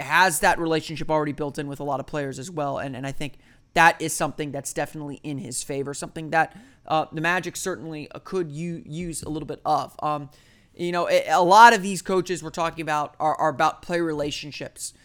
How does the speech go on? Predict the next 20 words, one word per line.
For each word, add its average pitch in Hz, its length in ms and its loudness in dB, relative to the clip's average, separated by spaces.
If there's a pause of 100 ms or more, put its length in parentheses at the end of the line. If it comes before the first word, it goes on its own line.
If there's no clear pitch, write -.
(220)
and, 156 240 -4
and 147 240 -6
getting 175 240 -2
the 160 80 -8
players 165 320 -2
to 156 80 -12
buy 160 260 4
in 165 240 -2
and 135 140 -12
trust - 320 -4
what - 100 -6
they're 165 100 -6
saying 156 300 -2
so 190 120 -8
that 196 140 0
they 214 80 0
can 190 120 -2
hold 233 200 4
them 233 120 -2
accountable, 143 580 -4